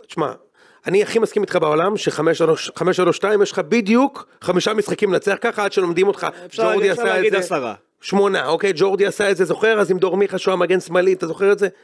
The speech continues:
Speaker 2: איביץ',
Speaker 1: אחר כך
Speaker 2: איביץ'
Speaker 1: איביץ' עשה
Speaker 2: כמעט
Speaker 1: את זה, אבל
Speaker 2: סיבוב
Speaker 1: מתישהו
Speaker 2: שלם,
Speaker 1: עוצרים
Speaker 2: אבל
Speaker 1: אותך, ואתה שני תיקואים ונגמר הסיפור.
Speaker 2: נכון.
Speaker 1: אוקיי? אבל אני כן רוצה לראות מאמן, ש-, שאולי לקח לו משחק אחד יותר מדי לשנות, אבל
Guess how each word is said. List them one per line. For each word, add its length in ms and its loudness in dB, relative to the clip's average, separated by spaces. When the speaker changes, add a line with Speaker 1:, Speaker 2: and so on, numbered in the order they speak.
Speaker 2:
איביץ', 460 -6
Speaker 1:
אחר 140 -8
כך 180 -4
Speaker 2:
איביץ' 0 -
Speaker 1:
איביץ' 160 0
עשה 120 -4
Speaker 2:
כמעט 120 0
Speaker 1:
את 60 0
זה, 80 0
אבל 140 0
Speaker 2:
סיבוב 160 0
Speaker 1:
מתישהו 160 0
Speaker 2:
שלם, 80 0
Speaker 1:
עוצרים 280 0
Speaker 2:
אבל 40 4
Speaker 1:
אותך, 240 0
ואתה 240 0
שני 240 -2
תיקואים 420 2
ונגמר 300 0
הסיפור. 420 -6
Speaker 2:
נכון. 160 -20
Speaker 1:
אוקיי? 280 -4
אבל 180 -4
אני 120 -4
כן 160 0
רוצה 180 2
לראות 260 2
מאמן, 380 0
ש-, 440 -8
שאולי 420 0
לקח 280 -4
לו 40 -4
משחק 320 -4
אחד 120 -6
יותר 220 0
מדי 140 0
לשנות, 220 0
אבל 200 -2